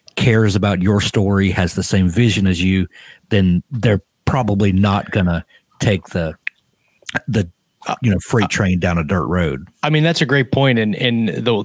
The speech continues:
Speaker 2: the one thing I'll say about that is in, in Weaponized, in the beginning of Weaponized, I, I, I'm a huge proponent of gaining information through context. I hate info dumps, so I try not to do them at all, and I leave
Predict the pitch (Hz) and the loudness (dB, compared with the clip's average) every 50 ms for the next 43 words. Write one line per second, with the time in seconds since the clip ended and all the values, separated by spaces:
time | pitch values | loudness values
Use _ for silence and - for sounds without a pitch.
0 | - - 120 110 120 127 120 - 120 110 107 - 131 120 107 110 110 - - 117 | -4 -4 -2 0 0 -2 0 0 -2 -2 0 0 0 0 0 0 -2 -2 0 -2
1 | 113 110 113 107 - - - - - - - - - - - - - 131 127 113 | 0 0 -2 -2 -4 -6 -8 -8 -10 -14 -16 -16 -18 -18 -12 -6 -2 0 0 0
2 | 113 113 110 - - 135 120 117 113 127 139 131 131 120 117 117 113 110 113 110 | 0 -2 -2 -2 -2 -2 -2 0 0 0 0 0 0 0 0 0 0 -2 -2 -2
3 | 104 - - 123 120 117 104 117 113 117 139 139 127 120 107 101 120 120 - - | -4 -4 -2 -2 -2 -2 -2 -2 0 0 2 2 2 0 0 0 -2 0 0 0
4 | 120 113 110 110 110 117 - - - - - 156 - - 160 165 - - - 165 | 0 0 0 0 -2 -4 -4 -6 -4 -2 -2 -2 0 0 -2 -4 -4 -4 -4 -2
5 | 180 190 175 143 127 123 - - 180 185 185 185 151 - - 156 135 - 151 151 | 0 0 2 0 0 -2 0 2 4 6 6 6 4 2 0 -2 0 2 2 4
6 | 147 143 139 - - - 123 123 120 110 110 - - - - - - - - _ | 4 2 2 0 0 0 0 2 2 0 -2 -6 -10 -12 -16 -18 -18 -20 -20 _
7 | _ - 117 139 143 139 139 135 135 123 117 - 127 120 120 113 - - 107 107 | _ -2 0 2 2 4 4 4 4 2 2 2 2 2 2 2 0 0 -2 -2
8 | 113 104 - 110 98 98 95 - 69 62 - - - - - _ - 117 117 110 | -2 -2 -2 -2 -2 -2 -2 -2 -4 -2 -4 -8 -10 -10 -12 _ -4 -4 -2 -2
9 | - 127 131 131 127 - 120 127 117 - 117 101 90 - - - - - - - | 0 0 2 2 2 0 0 -2 0 0 0 -2 -2 -2 -6 -6 -6 -4 -2 0
10 | 131 113 - - 127 127 - - - 135 123 120 120 123 120 117 113 110 - - | 0 0 2 2 0 0 0 0 0 2 2 2 2 2 2 0 0 -2 -2 -2
11 | 101 113 107 107 101 101 98 104 117 123 127 139 - 139 117 110 110 107 113 117 | 0 0 0 0 0 0 0 0 2 2 2 2 0 0 0 -2 0 0 0 0
12 | 117 107 | 0 0